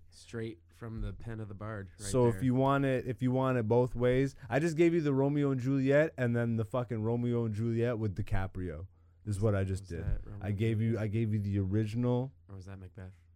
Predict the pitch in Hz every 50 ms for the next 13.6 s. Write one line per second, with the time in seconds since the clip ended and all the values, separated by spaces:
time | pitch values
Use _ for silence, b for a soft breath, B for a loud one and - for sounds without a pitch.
0 | - - - - - 127 117 104 95 90 87 98 110 101 85 82 104 117 147 165
1 | - - - 160 165 117 87 - 139 143 110 85 80 82 82 - 170 196 175 117
2 | 127 156 185 196 226 233 240 254 262 247 226 262 262 269 285 294 294 - - -
3 | - - - - 78 90 98 98 98 101 - - - - - - - - 92 87
4 | 87 90 - - - - - 403 415 - - 440 466 440 403 - 190 165 135 120
5 | 117 110 110 107 104 95 87 85 85 - - _ - - - - - - - -
6 | - - - - 156 160 156 165 156 127 104 120 160 180 202 214 214 190 190 -
7 | 190 180 190 185 185 208 208 208 202 196 196 190 180 151 - - 117 - - 160
8 | 175 185 - - 214 214 214 208 220 226 226 247 262 285 285 - - - 104 98
9 | 113 131 139 135 - - 120 131 139 151 160 160 165 - - 151 160 165 175 170
10 | 170 160 160 165 165 170 170 180 175 - - _ _ - - _ - _ _ _
11 | - - - - - _ _ - - 110 104 - - 120 117 110 104 98 98 92
12 | 98 95 92 92 92 87 85 80 78 90 90 92 104 135 190 254 440 370 277 214
13 | - 202 135 113 147 190 226 190 131 120 156